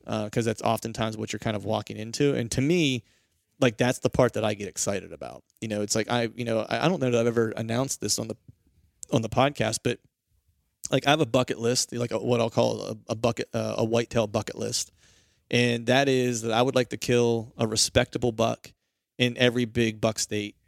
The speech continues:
in, uh, in the U S. And then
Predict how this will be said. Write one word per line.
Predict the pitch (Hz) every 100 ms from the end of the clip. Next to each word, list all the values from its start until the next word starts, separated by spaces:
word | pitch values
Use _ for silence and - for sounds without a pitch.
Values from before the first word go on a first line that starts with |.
| _
in, | 113 107 107 107 104 104 104 104 104 -
uh, | 107 104 104 104 107 110
in | 123 117
the |
U | 110 110 104
S. | 98 - -
And | 117
then | 117 110